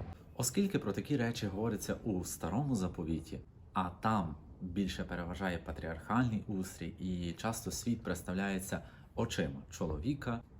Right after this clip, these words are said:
із перспективи чоловічої,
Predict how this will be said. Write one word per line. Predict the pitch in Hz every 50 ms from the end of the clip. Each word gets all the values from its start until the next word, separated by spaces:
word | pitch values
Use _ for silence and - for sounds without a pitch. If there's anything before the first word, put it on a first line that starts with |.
| - - -
із | - 104 92 - - - - - - - - - - -
перспективи | 117 110 - - - - - - - - 107 92 85 80 78 - - -
чоловічої, | - - 117 104 87 76 71 73 143 - - - 123 156 175 -